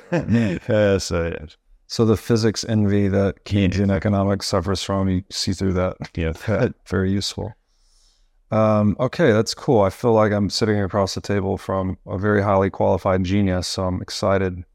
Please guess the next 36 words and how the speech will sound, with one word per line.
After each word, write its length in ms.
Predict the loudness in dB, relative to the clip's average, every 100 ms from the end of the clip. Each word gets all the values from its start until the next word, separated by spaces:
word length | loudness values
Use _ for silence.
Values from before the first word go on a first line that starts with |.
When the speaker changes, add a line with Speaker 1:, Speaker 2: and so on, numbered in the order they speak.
| -8
Speaker 1:
to 180 | -8 -2
wrestle 440 | 0 0 0 -2
with 80 | -4
some 220 | 0 0
of 60 | 2
these 260 | 0 -4 -10 _ -2
big 160 | 2
<laughs> 140 | 2 2
ideas. 680 | 0 -4 -4 -4 -8 -8 -12 _ _ _ _ _ _ -2
Um, 520 | 2 4 4 2 -2 -6 _ _
the 160 | -6 -4
first, 840 | -4 0 2 2 -2 -8 -10 -16 _ _ _ -4
you 140 | 0
recommended 340 | 2 2 2 4
a 60 |
number 220 | 4 4 4
of 80 |
really 160 | 4 2
good 120 | 2
books, 560 | 0 -2 -4 -10 -12 -18 _ _
uh, 240 | -4 -2 0
or 380 | 2 0 0 -4
written 400 | -2 0 0 0
works, 380 | 2 0 -2 -8
the 80 | -6
first 320 | -2 -2 -2
of 60 | -4
which 220 | -4 -2
was 360 | -2 -2 -4 -12 _ _ _ _ _ -8
The 100 | -6
Theory 380 | 0 2 4 2
of 80 |
Complex 520 | 0 0 0 2 -2 -2
Phenomena 640 | -2 0 0 0 -2 -4
by 140 | -6 -6
Hayek, 500 | -4 -4 -2 -4